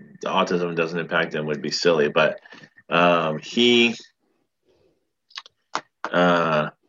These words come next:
has really, I feel like, uh, done, you know, therapies that he needed to, um, and done the things that, that have been needed to, to, um,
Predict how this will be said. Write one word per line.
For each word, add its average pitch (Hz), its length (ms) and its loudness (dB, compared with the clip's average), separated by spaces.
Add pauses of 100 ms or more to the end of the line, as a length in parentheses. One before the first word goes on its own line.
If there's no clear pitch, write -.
(140)
has 90 300 2
really, 82 720 4 (140)
I 80 140 -8
feel 82 260 -2
like, 73 480 -6 (100)
uh, 78 380 -6 (100)
done, 85 420 2 (100)
you 82 140 -4
know, 78 200 0
therapies 113 760 4
that 101 140 4
he 104 80 4
needed 104 360 4
to, 95 520 0 (380)
um, 80 960 2 (260)
and 87 240 0
done 101 200 4
the 90 120 0
things 92 300 2
that, 80 320 2 (160)
that 90 200 2
have 87 180 0
been 82 200 -2
needed 87 460 0
to, 85 460 0 (560)
to, 87 420 4
um, 82 640 -2